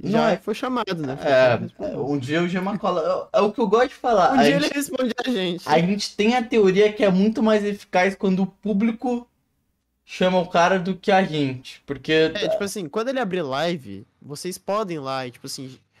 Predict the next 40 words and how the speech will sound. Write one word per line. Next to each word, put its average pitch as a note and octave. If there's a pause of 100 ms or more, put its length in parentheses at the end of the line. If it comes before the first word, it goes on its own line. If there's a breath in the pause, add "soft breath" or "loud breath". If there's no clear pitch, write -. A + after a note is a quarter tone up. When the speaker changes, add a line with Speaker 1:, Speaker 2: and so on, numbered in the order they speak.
(200)
Speaker 1:
"Ô, C4+
cola G#3+
no B3+
Rabiscos G#3+
Tortos", C#3
tipo -
assim. E3+ (260 soft breath)
E C#3
aí D#3
ele D#3
vai D3+
f-, -
chegar D#3+
assim E3+
e E3
falar, D#3+
"Mano, F3
que, - (180)
que -
caralhos E3+
é, B2+ (680)
é A#2+ (1300)
Rabiscos F3
Tortos?" F#3
Ele G3
vai G3
pesquisar G3+
no G#3
YouTube. F#3
Ele E3
pesquisando F#3+
no A3
YouTube, F#3 (200 soft breath)
ele C#3+
vai D#3+
falar, E3 (200)
"Caralho, F#3+
é D3+
um D3
podcast." C#3+